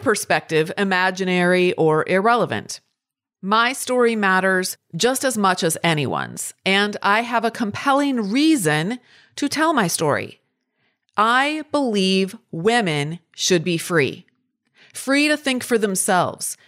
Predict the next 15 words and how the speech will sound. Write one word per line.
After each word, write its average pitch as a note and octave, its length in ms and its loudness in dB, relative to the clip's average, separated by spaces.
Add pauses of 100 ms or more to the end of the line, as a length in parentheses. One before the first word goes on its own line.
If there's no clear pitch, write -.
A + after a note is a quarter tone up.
(240)
free D#4+ 280 0
to D4+ 80 2
question A3 760 -2
long-held A3+ 680 0
religious G#3+ 380 0
traditions, A3+ 760 -2 (380)
free D#3+ 340 -2
to G#3 80 2
doubt, A3+ 600 -2 (340)
free C#4 420 0
to D4+ 160 -2
grieve, F#3+ 800 -2 (260)
free D4 380 0
to D4+ 160 -2
explore, C#4 1000 -2